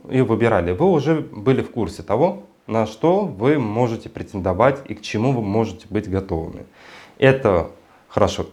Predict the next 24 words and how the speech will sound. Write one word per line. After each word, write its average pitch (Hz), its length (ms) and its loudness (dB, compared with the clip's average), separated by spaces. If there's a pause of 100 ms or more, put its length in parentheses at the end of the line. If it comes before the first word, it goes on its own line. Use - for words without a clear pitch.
(100)
и 135 100 4
для 156 200 4
вас, 196 360 2 (180)
потому 120 280 -2
что - 160 -6
когда 107 480 4
вы, 101 220 2
соответственно, 101 420 -4
естественно, 123 340 2
вы 120 60 0
будете 131 200 0
смотреть, 110 400 0
да, 120 140 2
там, 104 460 -2
э, 104 160 -4
всякого 104 420 -2
рода 110 340 0
разные 110 280 0
источники 104 640 -4
и 98 240 0
так 98 240 -4
далее, 92 360 0 (600)
э, 101 180 2
читать. 98 440 0